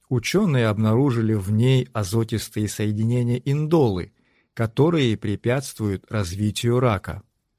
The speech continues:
Огромную пользу приносит сок этой капусты женщинам, поскольку индолы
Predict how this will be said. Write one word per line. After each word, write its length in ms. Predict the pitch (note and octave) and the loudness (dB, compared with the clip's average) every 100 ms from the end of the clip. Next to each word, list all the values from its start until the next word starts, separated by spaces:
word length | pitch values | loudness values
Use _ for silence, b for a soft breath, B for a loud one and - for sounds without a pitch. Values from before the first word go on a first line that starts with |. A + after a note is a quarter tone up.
| b b | b b
Огромную 600 | A#2+ A2+ C3 C3 B2+ B2 | 0 4 4 6 4 4
пользу 520 | A2 F#3 G#3 A2 G#2 | 2 4 4 2 0
приносит 600 | G2 G#2+ A2+ B2 - A2 | 0 0 2 0 -2 -4
сок 320 | - B2 A2+ A#2 | 0 0 0 -4
этой 260 | G#2+ G2+ | -2 -4
капусты 580 | - G#2 - D#3 - B2 | -2 -4 -2 -4 -2 -4
женщинам, 800 | F#2+ B2+ D#3 A2+ - F#2 E2+ G2 _ _ - | 0 0 2 -2 -4 -6 -6 -10 _ _ -6
поскольку 600 | G#2+ - - G#2+ - A2+ | -4 -4 -4 -4 -4 -6
индолы 680 | A2+ G#2+ G#2 F3 C3+ G2 | -2 0 2 2 2 -2